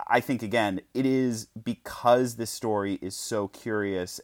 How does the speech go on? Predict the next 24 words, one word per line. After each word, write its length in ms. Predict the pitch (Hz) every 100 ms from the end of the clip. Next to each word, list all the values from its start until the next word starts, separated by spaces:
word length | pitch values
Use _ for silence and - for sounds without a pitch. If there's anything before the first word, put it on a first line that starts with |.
| -
and 460 | 95 87 87 90 -
interested 640 | 120 113 120 98 - 107
in 180 | 98 90
Newton 300 | 104 - 95
himself, 580 | 92 82 - 98 85 95
not 340 | 92 90 90 -
our 220 | 92 -
idea 460 | 80 - 90 98 117
of 220 | 131 127
Newton, 320 | 127 135 135
that 160 | 110 92
it 60 |
is 180 | 95 101
really 300 | 104 110 104
engaging 440 | 95 90 90 98
with 160 | 90 90
Newton, 340 | 92 98 101
the 80 | 92
historical 540 | 101 90 95 87 - 82
person, 420 | - 98 - 82
and 120 | 80
taking 380 | - 104 90 95
that 200 | 87 82
seriously, 720 | - 87 98 110 - 151 156